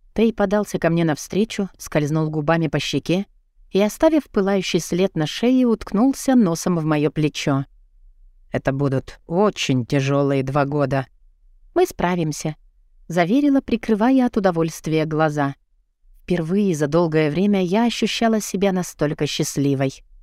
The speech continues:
Церемония награждения состоялась в главном торжественном зале дворца, в котором собрались магистры академии, тьмаги гильдии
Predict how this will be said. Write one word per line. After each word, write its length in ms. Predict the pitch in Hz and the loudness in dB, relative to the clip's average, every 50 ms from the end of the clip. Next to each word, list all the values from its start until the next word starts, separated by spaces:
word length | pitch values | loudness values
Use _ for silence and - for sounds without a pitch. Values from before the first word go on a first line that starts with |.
| _ _ - - _ _ - _ - - _ - - - _ - - - - - _ - - _ _ _ _ - - _ - - - _ - - - _ - - _ _ - | _ _ -20 -20 _ _ -20 _ -20 -20 _ -20 -20 -20 _ -20 -20 -20 -20 -20 _ -20 -20 _ _ _ _ -20 -20 _ -20 -20 -20 _ -20 -20 -20 _ -20 -20 _ _ -6
Церемония 500 | - - 202 226 269 320 320 311 302 269 | -2 0 4 6 6 8 8 8 6 6
награждения 640 | 254 208 175 180 165 147 151 196 254 277 285 269 | 6 4 4 2 0 0 0 2 4 4 4 2
состоялась 600 | 247 - - 156 - - 160 156 165 156 160 151 156 | 2 0 -4 -6 0 0 2 4 4 4 2 2 -2
в 100 | 151 147 | -4 -4
главном 480 | 151 156 170 220 269 262 254 254 247 233 | -2 2 2 2 4 4 4 2 2 4
торжественном 640 | - 185 165 147 160 156 - - - 151 151 147 147 | 2 2 0 2 0 -2 -2 0 -2 0 0 0 2
зале 220 | 139 156 160 175 | 4 4 4 4
дворца, 600 | 160 151 143 156 - - - - 156 143 143 139 - _ _ _ - _ - - _ | 2 0 0 -2 -2 -4 -6 -6 -4 -4 -4 -6 -10 _ _ _ -20 _ -20 -20 _
в 60 | - | -2
котором 360 | - 190 - 202 185 180 180 | -2 0 0 2 0 0 0
собрались 480 | - - 170 156 170 165 170 160 - - | 0 -2 -2 2 2 2 2 0 -2 -2
магистры 480 | 156 156 160 170 180 - - - 165 | -2 -2 0 0 -2 -2 -2 0 0
академии, 640 | 156 - - 139 139 165 208 220 214 202 196 190 185 | 0 0 -2 -2 0 2 2 4 4 2 2 0 -2
тьмаги 380 | - - - 277 320 269 170 165 | -4 2 4 6 6 6 4 0
гильдии 760 | 160 147 151 190 254 277 262 220 196 202 220 214 214 208 | -4 -4 0 2 4 4 4 2 2 0 2 2 0 0